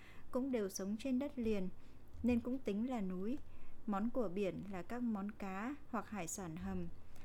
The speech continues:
Hai loại thức ăn này bắt buộc phải có trong phần cơm trưa.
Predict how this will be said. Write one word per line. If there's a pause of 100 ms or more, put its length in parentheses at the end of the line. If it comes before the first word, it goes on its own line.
(160)
Hai
loại
thức
ăn
này
bắt
buộc
phải
có
trong
phần
cơm
trưa.